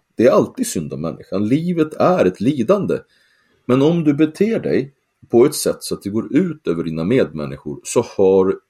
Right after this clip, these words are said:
ditt existensberättigande att existera på gatan försvunnit.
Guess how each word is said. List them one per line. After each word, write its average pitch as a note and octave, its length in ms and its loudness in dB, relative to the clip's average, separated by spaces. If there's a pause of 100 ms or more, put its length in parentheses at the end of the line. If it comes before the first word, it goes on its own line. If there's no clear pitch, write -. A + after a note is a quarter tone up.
(160)
ditt - 280 -14
existensberättigande F2 1600 -2
att - 160 -6
existera B2 680 -4
på G2 120 -4
gatan D#2+ 560 -4 (320)
försvunnit. D#3 480 -2